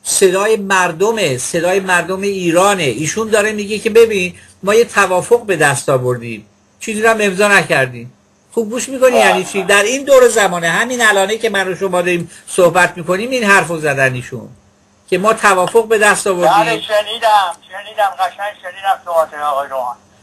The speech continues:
Speaker 1: و امضا نم-، من چیزی برای امضا کردن نکردم، امضا نکردیم که بدیم مجلس هم اینو نگاه کنه. پس ما احتیاج به مجلس نداریم. حالا حق داری هر چی بزن.
Speaker 2: آقای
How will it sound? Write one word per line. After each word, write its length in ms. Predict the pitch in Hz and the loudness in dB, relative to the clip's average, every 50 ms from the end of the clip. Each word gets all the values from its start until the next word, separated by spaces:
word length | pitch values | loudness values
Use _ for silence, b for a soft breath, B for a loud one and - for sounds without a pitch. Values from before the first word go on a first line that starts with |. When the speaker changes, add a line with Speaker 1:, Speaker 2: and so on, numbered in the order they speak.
| _ - | _ 0
Speaker 1:
و 120 | 180 180 - | 2 2 4
امضا 380 | 190 196 196 185 175 196 220 226 | 4 4 4 4 4 4 6 6
نم-، 260 | 226 226 220 - - - | 6 4 2 0 -4 -6
من 260 | 190 185 196 208 196 | -4 -2 0 0 0
چیزی 300 | - - 233 226 226 247 | -2 -4 -6 -4 -4 -2
برای 300 | 226 226 226 214 220 208 | 0 2 2 2 2 0
امضا 220 | 208 196 185 202 190 | -2 -2 -2 -2 -2
کردن 420 | - 196 190 180 185 202 202 196 | 0 0 0 2 2 0 -2 0
نکردم، 440 | 214 220 208 - 262 254 226 233 220 208 | 0 0 2 2 0 2 0 0 0 0
امضا 360 | 202 190 185 190 196 214 226 | -2 -2 0 0 0 2 0
نکردیم 420 | 226 202 262 262 247 233 240 214 | 0 2 0 0 0 0 -2 0
که 100 | 196 226 | 0 2
بدیم 320 | 214 208 202 185 196 190 180 | 4 4 4 4 2 2 2
مجلس 380 | 180 170 170 160 170 156 - | 2 2 2 2 0 0 0
هم 120 | 180 165 160 | 0 0 0
اینو 160 | 160 156 156 | 0 -2 -2
نگاه 400 | 156 151 143 143 139 143 135 - | 0 0 2 2 2 2 2 0
کنه. 280 | 143 135 127 123 113 B B B B - | -2 -2 -2 -2 -4 B B B B 0
پس 180 | 185 180 - 196 | 0 0 2 4
ما 80 | 208 | 4
احتیاج 380 | 208 208 190 175 202 208 202 196 | 6 6 4 4 4 4 4 4
به 100 | 185 185 | 4 2
مجلس 480 | 165 165 156 151 143 151 143 131 - - | 2 2 2 2 0 -2 -4 -4 -6 -10
نداریم. 420 | 120 113 120 - - 123 127 127 - _ _ _ _ _ _ _ _ _ _ _ _ _ _ _ _ _ _ _ _ _ _ _ _ _ _ _ - | -10 -10 -12 -14 -16 -18 -20 -20 -20 _ _ _ _ _ _ _ _ _ _ _ _ _ _ _ _ _ _ _ _ _ _ _ _ _ _ _ 2
حالا 380 | - 185 175 175 160 143 135 - _ _ | 2 4 4 2 0 -2 -4 -10 _ _
حق 340 | - - 180 196 233 262 240 | -8 -4 0 0 0 0 -2
داری 320 | 240 233 262 254 262 254 | -2 0 0 0 2 0
هر 260 | 220 226 247 254 240 | 0 2 2 0 0
چی 140 | 208 226 233 | -4 -6 -6
بزن. 140 | 202 202 170 | -4 -2 -2
Speaker 2:
آقای 280 | 170 165 151 - 208 | -2 -2 -2 -4 -6